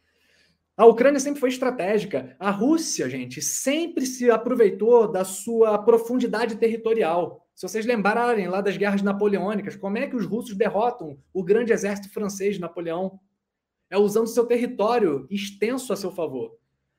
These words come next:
Na Segunda Guerra Mundial, contra Hitler, também acontece o mesmo. Perder a Ucrânia é perder profundidade territorial, ainda que a Ucrânia seja um estado independente. Mas é um estado que tá dentro da esfera de influência de Moscou. É,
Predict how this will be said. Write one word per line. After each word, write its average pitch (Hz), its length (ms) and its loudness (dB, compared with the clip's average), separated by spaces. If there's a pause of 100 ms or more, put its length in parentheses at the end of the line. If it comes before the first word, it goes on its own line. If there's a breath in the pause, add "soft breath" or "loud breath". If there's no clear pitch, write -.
Na 196 120 -6
Segunda 226 340 0
Guerra 226 180 2
Mundial, 220 520 4
contra 208 260 -2
Hitler, 143 640 -6
também 233 300 -2
acontece 226 420 -6
o - 20 -2
mesmo. 196 400 -2 (680)
Perder 226 340 4
a 285 60 8
Ucrânia 226 760 0
é 175 100 -6
perder 196 480 2
profundidade 202 760 -2
territorial, 196 720 0
ainda 247 460 2
que 262 80 0
a 247 40 6
Ucrânia 214 560 2
seja 196 400 -2
um 202 40 2
estado 196 320 -4
independente. 185 840 -8 (540)
Mas 156 220 -6
é 160 40 -6
um 170 80 -8
estado 156 420 -8
que - 60 -20
tá 185 100 0
dentro 151 280 -8
da 170 80 0
esfera 151 340 -8
de 156 100 -12
influência 165 720 -6
de 143 100 -8
Moscou. 165 540 -4 (1040 soft breath)
É, 147 560 2